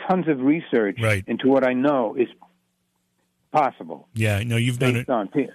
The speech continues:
Speaker 2: Yeah, you've
Speaker 1: yeah,
Speaker 2: done a
Speaker 1: I'm
Speaker 2: tremendous amount of work in, uh, in substantiating the, uh, the ideas you present in the book. Again, it's called "Smile of the Universe: Miracles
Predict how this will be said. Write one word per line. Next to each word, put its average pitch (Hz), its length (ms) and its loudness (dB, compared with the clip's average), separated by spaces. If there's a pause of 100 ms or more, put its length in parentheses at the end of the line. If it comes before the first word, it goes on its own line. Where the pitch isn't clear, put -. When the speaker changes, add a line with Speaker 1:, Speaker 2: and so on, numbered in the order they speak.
(220)
Speaker 2:
Yeah, 110 120 0
you've 107 160 0
Speaker 1:
yeah, 131 120 2
Speaker 2:
done 123 40 0
a 113 80 -2
Speaker 1:
I'm - 0 -
Speaker 2:
tremendous 117 440 0
amount 110 160 0
of 101 60 0
work 107 280 0
in, 95 180 -2 (400)
uh, 104 260 0
in 104 220 -2
substantiating 101 800 -2
the, 101 260 -2
uh, 95 180 -4 (120)
the 104 180 -6
ideas 95 380 -2
you 92 60 -8
present 95 300 -4
in 92 80 -2
the 90 60 -2
book. 104 280 -2 (220)
Again, 151 320 0
it's 151 220 -4
called 196 280 -2
"Smile 165 560 0
of 117 140 -2
the 113 60 -6
Universe: 139 520 0
Miracles 135 520 -2